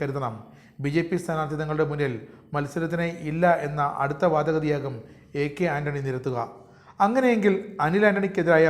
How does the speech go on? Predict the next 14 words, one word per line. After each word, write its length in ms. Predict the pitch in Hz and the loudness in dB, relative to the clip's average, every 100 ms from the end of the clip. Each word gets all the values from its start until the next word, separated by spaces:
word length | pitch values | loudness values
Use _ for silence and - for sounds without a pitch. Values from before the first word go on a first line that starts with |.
| 156 | 4
പരാമർശങ്ങൾ 560 | 147 160 165 165 156 156 - 151 | 0 0 -2 -2 -2 -4 -4 -4
എ 20 | 156 | -2
കെ 60 | 190 170 | 0 0
ആന്റണി 220 | 156 151 | 0 -2
നടത്തിയില്ലെങ്കിൽ 560 | 135 139 185 151 139 135 131 | -2 0 2 2 2 0 0
അത് 120 | 120 104 - - - 135 | -2 -4 -12 -20 -4 2
ആന്റോ 240 | 151 156 180 175 | 2 4 0 0
ആന്റണിക്കെതിരായി 640 | 160 165 170 151 151 160 151 | -2 -2 0 2 4 2 2
മാറുവാനേ 440 | 147 151 151 143 131 113 - - _ - | 2 2 0 -2 -6 -10 -16 -20 _ 0
തെരഞ്ഞെടുപ്പ് 320 | 151 165 165 | 0 2 0
രംഗത്ത് 320 | 151 143 151 131 - - | 0 0 -2 -4 -8 -12
സാധ്യതയുള്ളൂ. 560 | - 135 139 131 117 123 - - - | -6 -4 -2 -2 -2 -4 -8 -12 -2
അങ്ങനെ 180 | 233 262 | 2 4
വന്നാൽ 240 | 226 202 | 4 4